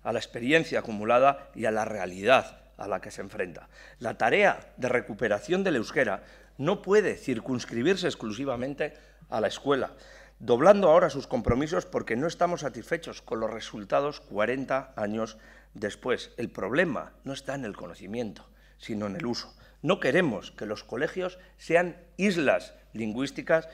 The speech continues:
cada vez más diferenciadas de su entorno, sobre todo cuando ese entorno se dirige hacia una mayor diversidad y au-, y hacia una mayor diversidad lingüística. Porque,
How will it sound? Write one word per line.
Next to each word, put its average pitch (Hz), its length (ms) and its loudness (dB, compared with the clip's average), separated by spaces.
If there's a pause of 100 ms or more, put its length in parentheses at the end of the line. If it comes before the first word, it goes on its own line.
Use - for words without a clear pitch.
(180)
cada 123 240 6
vez 143 220 2
más 151 340 4 (180)
diferenciadas 110 840 -2 (380)
de 120 160 2
su 117 140 -4
entorno, 107 440 2 (240)
sobre 147 300 2
todo 180 340 2
cuando 139 260 2
ese 202 140 2
entorno 143 500 6 (220)
se - 180 -2
dirige 135 500 0
hacia 107 240 -4
una 165 140 0
mayor 131 500 0
diversidad 113 580 -2 (280)
y 110 100 -8
au-, 117 160 -4 (260)
y 104 80 -2
hacia 107 240 -4
una 120 260 -4 (100)
mayor 113 380 -4
diversidad 104 520 -4 (340)
lingüística. 110 800 -4 (320)
Porque, 127 640 0